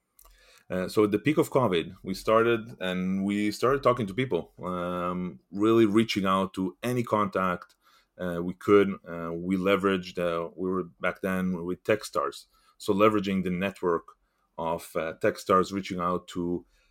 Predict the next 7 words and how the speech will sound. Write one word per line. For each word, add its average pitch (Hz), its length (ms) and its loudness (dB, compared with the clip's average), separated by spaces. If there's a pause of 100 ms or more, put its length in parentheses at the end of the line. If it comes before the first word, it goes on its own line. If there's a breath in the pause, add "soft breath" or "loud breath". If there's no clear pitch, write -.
(280)
hedge 110 220 2
fund 104 240 0
veterans, 95 800 -2
um, 78 640 -10
to 85 680 -4
analysts, 98 640 -2
to 80 640 -6